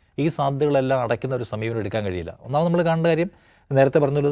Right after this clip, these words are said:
സ്വകാര്യ സർവകലാശാലയാണ്, ഇതിൻ്റെ പ്രവർത്തനം, ദൈനംദിന പ്രവർത്തനങ്ങൾക്ക് സർക്കാർ പൈസ കൊടുക്കും, ഫെഡറൽ ഗവൺമെൻറ്റിൻ്റെ എയ്ഡ് ഉപയോഗിക്കുന്നില്ല, അതിന് അവർക്ക് വലിയ എൻഡോവ്മെൻറ്റുകളുണ്ട്, വൻതോതിൽ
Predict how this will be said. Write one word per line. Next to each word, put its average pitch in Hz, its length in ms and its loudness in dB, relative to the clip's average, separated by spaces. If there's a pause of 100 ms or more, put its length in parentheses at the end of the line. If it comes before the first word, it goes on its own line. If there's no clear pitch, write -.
സ്വകാര്യ 139 380 2
സർവകലാശാലയാണ്, 120 720 -2
ഇതിൻ്റെ 95 220 -6
പ്രവർത്തനം, 110 480 -2
ദൈനംദിന 139 500 0
പ്രവർത്തനങ്ങൾക്ക് 131 640 -4
സർക്കാർ 120 340 0
പൈസ 107 160 -2
കൊടുക്കും, 98 200 -4
ഫെഡറൽ 120 280 -2
ഗവൺമെൻറ്റിൻ്റെ 113 380 -6 (340)
എയ്ഡ് 127 180 4
ഉപയോഗിക്കുന്നില്ല, 107 540 -2 (160)
അതിന് 123 220 -6
അവർക്ക് 127 220 -4
വലിയ 139 260 4
എൻഡോവ്മെൻറ്റുകളുണ്ട്, 127 640 0 (800)
വൻതോതിൽ 110 520 4